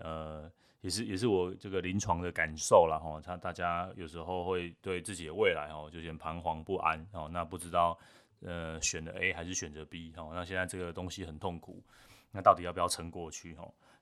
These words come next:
呃，老实说，其实这个没有真-，正确答案啦，吼，没有，也没有所谓客观的标准，吼，一切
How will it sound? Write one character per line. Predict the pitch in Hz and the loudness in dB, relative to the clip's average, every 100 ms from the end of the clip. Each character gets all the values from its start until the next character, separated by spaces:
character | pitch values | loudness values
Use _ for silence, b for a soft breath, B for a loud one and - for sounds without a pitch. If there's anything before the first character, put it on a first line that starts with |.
| - | -12
呃， | 82 80 78 80 | -8 -6 -8 -8
老 | 85 85 | -6 -2
实 | 98 | 6
说， | 131 131 | 8 8
其 | 104 | 4
实 | 101 | 2
这 | 113 | 2
个 | |
没 | 95 | 2
有 | 95 85 | 2 0
真-， | 87 90 92 - | -2 -6 -6 -4
正 | 107 92 | -2 0
确 | - 87 | -2 -4
答 | 80 76 | -4 -6
案 | 78 73 | -8 -10
啦， | |
吼， | 73 85 | -12 -6
没 | 87 | -2
有， | 92 | 0
也 | 85 | 0
没 | 90 | -2
有 | 104 | -2
所 | 98 | -2
谓 | 90 | -4
客 | 98 101 82 | -2 -4 -2
观 | 82 | -4
的 | 80 78 76 | -4 -6 -10
标 | - 80 80 | -8 -8 -8
准， | - - | -10 -14
吼， | 80 - | -16 -14
一 | 92 | -10
切 | - 90 85 80 | -4 -2 -2 -8